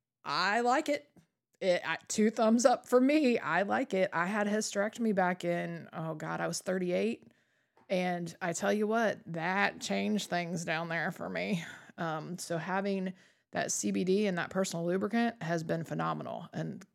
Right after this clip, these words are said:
gosh, I can't believe I'm talking about this <laughs> right now. But I think it, if,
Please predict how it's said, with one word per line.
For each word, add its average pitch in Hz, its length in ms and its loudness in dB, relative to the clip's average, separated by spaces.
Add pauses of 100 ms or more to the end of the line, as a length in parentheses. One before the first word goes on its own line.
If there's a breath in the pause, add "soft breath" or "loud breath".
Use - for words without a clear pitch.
(140)
gosh, 196 300 -2
I - 60 -10
can't 123 200 -12
believe 139 160 -6
I'm 135 100 -10
talking 143 320 -10
about 160 240 -4
this - 340 -2
<laughs> - 40 -2
right 262 240 0 (200)
now. - 500 2 (500 loud breath)
But 240 340 6
I 196 120 4
think 247 240 0
it, - 280 0
if, 208 140 0